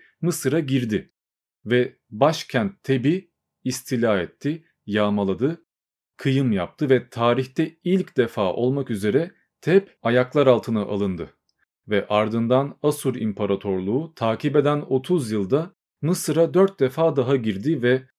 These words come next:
her seferinde yeni yağmalar, yeni ganimet toplamalar, yeni tecavüzler, kıyımlar ve vahşetler yaşandı. Bu da yetmedi.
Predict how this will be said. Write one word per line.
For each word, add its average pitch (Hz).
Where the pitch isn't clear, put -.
her 160
seferinde 120
yeni 131
yağmalar, 101
yeni 135
ganimet 127
toplamalar, 107
yeni 135
tecavüzler, 117
kıyımlar 127
ve 139
vahşetler 131
yaşandı. 95
Bu 147
da 135
yetmedi. 107